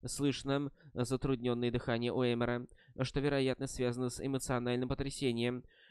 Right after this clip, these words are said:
хотя также возможно, что причиной этому служит повреждение горла,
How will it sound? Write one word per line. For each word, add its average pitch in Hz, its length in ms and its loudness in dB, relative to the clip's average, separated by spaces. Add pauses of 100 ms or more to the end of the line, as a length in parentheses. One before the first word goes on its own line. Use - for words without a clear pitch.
(100)
хотя 135 500 -2
также 123 420 -2
возможно, 120 600 -2
что 123 260 -2
причиной 123 520 -2
этому 127 360 -4
служит 127 440 -2 (300)
повреждение 131 640 2
горла, 123 480 2